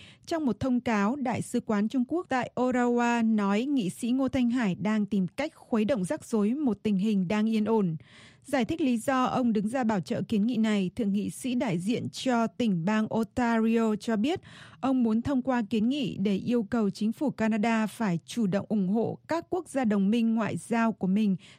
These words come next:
tại vùng Đông Nam Á, vì chính phủ Canada không thể làm ngơ trước thực tế đang phát sinh từ các cuộc tranh chấp trên Biển Đông.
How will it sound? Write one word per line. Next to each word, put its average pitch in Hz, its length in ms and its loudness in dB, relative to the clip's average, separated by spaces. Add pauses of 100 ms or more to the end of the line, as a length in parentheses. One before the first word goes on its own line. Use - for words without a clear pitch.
tại 214 160 0
vùng 214 280 0
Đông 240 200 2
Nam 233 140 2
Á, 214 300 2 (380)
vì 233 200 0
chính 240 200 -2
phủ 269 160 -2
Canada 233 500 0
không 262 340 -2
thể 233 160 0
làm 185 320 2
ngơ 233 240 0
trước - 260 -6
thực - 200 -4
tế 202 220 0
đang 220 260 0
phát 320 240 -4
sinh 285 340 0 (400)
từ 240 260 2
các - 300 -6
cuộc 214 220 -4
tranh 226 180 0
chấp 330 280 -4
trên 240 240 0
Biển 190 180 2
Đông. 220 320 2